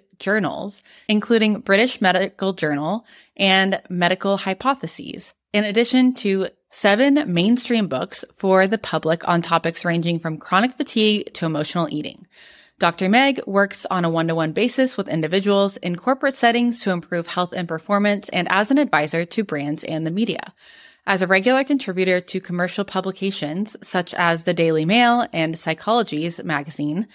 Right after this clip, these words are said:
Doctor Meg translates complex scientific theories and research for public dissemination.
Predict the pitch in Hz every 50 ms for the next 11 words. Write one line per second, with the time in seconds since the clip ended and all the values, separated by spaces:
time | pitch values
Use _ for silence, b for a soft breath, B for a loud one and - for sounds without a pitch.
0 | B B B B B B B B 202 196 196 - 277 262 226 208 202 208 202 -
1 | - - - 185 185 190 202 196 202 196 196 202 196 - - - 180 180 170 -
2 | - 196 233 - - - 220 196 196 190 190 175 170 151 - _ - 254 277 277
3 | 277 277 285 262 277 - 185 175 170 170 170 165 - 170 170 170 - - - _
4 | - 175 180 180 175 175 - - 180 175 190 202 202 - - 185 170 - 165 156
5 | 156 151 151 - - - - - - - -